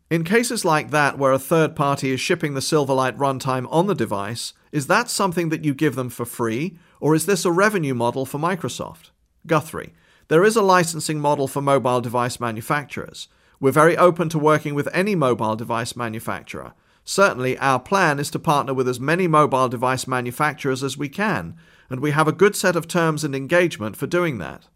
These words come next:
Knowledge at Wharton. So, when will we see Silverlight on the iPhone?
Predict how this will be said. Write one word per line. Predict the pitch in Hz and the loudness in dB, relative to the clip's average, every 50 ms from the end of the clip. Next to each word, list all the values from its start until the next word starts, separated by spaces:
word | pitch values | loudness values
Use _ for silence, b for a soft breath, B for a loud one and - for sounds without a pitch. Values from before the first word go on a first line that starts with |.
| _ _ _ _ _ _ _ 156 | _ _ _ _ _ _ _ 2
Knowledge | 180 175 165 156 160 160 | 4 4 4 4 2 0
at | 123 113 | -4 0
Wharton. | 127 120 110 - - 80 73 - - _ _ _ | 0 0 0 0 -4 -10 -18 -20 -20 _ _ _
So, | - - - 233 220 165 131 113 - - | -10 -2 0 4 4 4 4 2 0 -4
when | - 120 147 170 202 226 | -2 2 2 2 4 4
will | 220 190 | 0 2
we | 160 165 | 2 2
see | 156 160 - 160 151 | 0 0 0 -2 -2
Silverlight | 143 - - 226 233 190 151 127 120 120 127 135 135 - | -2 0 2 4 4 4 4 2 2 2 0 -2 -2 -4
on | - 170 170 | -2 -2 -2
the | 175 - | -2 0
iPhone? | - 196 208 196 - - - 95 80 65 60 - | 0 -2 -2 -2 -2 -4 -4 -4 -6 -8 -12 -18